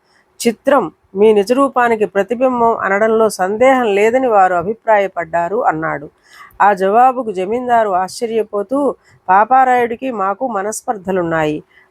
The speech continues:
అంతేకాక అతడికి చిత్రకళ లాంటి వాటి పట్ల ఏమాత్రం ఆసక్తి లేదు.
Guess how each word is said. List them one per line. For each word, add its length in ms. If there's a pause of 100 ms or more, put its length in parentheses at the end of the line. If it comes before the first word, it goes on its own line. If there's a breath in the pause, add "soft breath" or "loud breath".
అంతేకాక 880 (320 soft breath)
అతడికి 300
చిత్రకళ 480
లాంటి 300
వాటి 280
పట్ల 280
ఏమాత్రం 720
ఆసక్తి 500
లేదు. 300